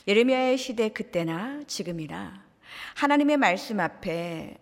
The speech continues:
매 순간 우리 하나님의 백성들, 특별히 이 시대를 살아가는 그리스도인들에게는 이 신학적인 성찰과 또 신앙의 결단이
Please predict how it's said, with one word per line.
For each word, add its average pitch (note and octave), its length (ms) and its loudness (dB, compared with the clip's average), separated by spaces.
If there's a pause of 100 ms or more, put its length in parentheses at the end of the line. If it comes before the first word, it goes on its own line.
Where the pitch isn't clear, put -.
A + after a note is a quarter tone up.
매 F#3 500 -4
순간 G3+ 960 -6 (520)
우리 F#3 460 -8 (220)
하나님의 E3+ 340 -4
백성들, D#3+ 760 -10 (480)
특별히 F#3 340 -8
이 F#3 40 -8
시대를 A3+ 320 -6
살아가는 A3 340 -4
그리스도인들에게는 F#3+ 1080 -8 (400)
이 D#3 160 -4
신학적인 G3+ 920 -6
성찰과 A#3 920 -8 (300)
또 F3 80 0
신앙의 C4+ 440 -2
결단이 F3 680 -6